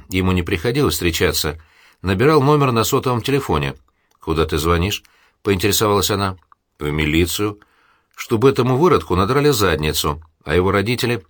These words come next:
оплатили нам ущерб». «Ты видел, какая у него машина? Его откупят. Ты же выйдешь виноватым». «Посмотрим. Во всяком случае, мамаша с папашей ублюдка,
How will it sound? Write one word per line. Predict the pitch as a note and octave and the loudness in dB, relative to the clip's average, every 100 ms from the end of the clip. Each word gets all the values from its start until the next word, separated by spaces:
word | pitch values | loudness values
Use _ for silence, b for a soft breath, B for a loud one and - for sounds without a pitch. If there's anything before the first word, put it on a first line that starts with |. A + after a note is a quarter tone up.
| _ | _
оплатили | - F#2 G2+ G2 G#2 | -6 -2 -2 0 0
нам | G2 G2 | 0 0
ущерб». | A#2+ - C2+ - _ _ _ _ _ _ _ | -2 0 -2 -4 _ _ _ _ _ _ _
«Ты | - F2 | -2 0
видел, | E2+ A#2+ A2 E2 | 0 0 0 0
какая | F2+ - F2+ | -2 0 0
у | D#2+ | 2
него | E2 E2+ | 2 2
машина? | G#2 - A#2+ D2+ C2+ - _ _ _ | 0 -2 -2 -2 -6 -10 _ _ _
Его | D#2 C3+ G3 | -4 0 0
откупят. | - - G#3+ D#2+ - b b b _ | 0 -2 -2 -2 -4 b b b _
Ты | F3+ | 0
же | E3 F2+ | 2 4
выйдешь | F2 E2+ E2 | 4 2 2
виноватым». | E2+ F2 G2 C#3 C#3+ C3+ B2 _ _ _ _ | 0 2 2 0 0 -6 -8 _ _ _ _
«Посмотрим. | - C2+ - D2 E2+ A#2 A2 - b b b b b b | -4 -2 0 -2 -2 -4 -6 -12 b b b b b b
Во | D#2 F#2 | -2 0
всяком | C#3 C3 C#3 | 0 0 0
случае, | D3+ C#3+ A#2+ | 0 0 2
мамаша | B2 C3 B2+ - | 2 2 2 -2
с | - | -2
папашей | C3+ C#3 B2+ - | -2 0 0 0
ублюдка, | C3 D#3 D#3 - D2 | 2 2 2 0 -4